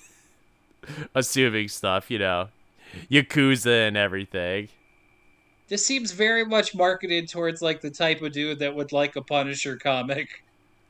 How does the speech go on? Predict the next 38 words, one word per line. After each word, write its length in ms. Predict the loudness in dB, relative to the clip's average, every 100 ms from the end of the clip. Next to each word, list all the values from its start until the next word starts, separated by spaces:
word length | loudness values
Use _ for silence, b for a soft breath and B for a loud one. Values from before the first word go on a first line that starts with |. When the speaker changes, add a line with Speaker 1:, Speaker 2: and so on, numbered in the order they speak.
| -4
Speaker 2:
but 140 | -2
is 160 | 0 2
a 40 |
little 180 | 2 2
fuzzy 460 | 2 2 2 2 0
on 120 | 0 -2
the 60 |
particulars. 1000 | -8 -10 -6 -8 -6 -6 -6 -2 -2 0 -4
Speaker 1:
<laughs> 40 | -6 -14 -14 _ -20 -20 _ _ _ -20 _ _ _ _ -20 B -18 -14
So 240 | -4 4 4
me, 300 | 8 8 8
when 180 | 6 6
I 80 | 6
was 180 | 4 4
younger, 400 | 4 4 0 2
yeah, 320 | 2 2 0
for 160 | -4
sure. 380 | -6 -4 -2 -2
<laughs> 800 | -2 -6 _ _ _ _ _ _
Speaker 2:
Yeah, 140 | -2 2
me 180 | 4 4
when 160 | 6
I 80 | 4
fir-, 240 | 4 0 2
I 140 | 0
mean, 140 | 2 6
like, 200 | 6 6
I, 160 | 4 2
I, 180 | -2 -4 _ _ -2
I 120 | 0
like 280 | 4 4 4
this 260 | -2 -4 -2
movie. 280 | -2 -2 0
Don't, 300 | -2 -2 0
don't 180 | 0 0
get 180 | -4
me 100 | -4
wrong. 340 | -4 -2 -2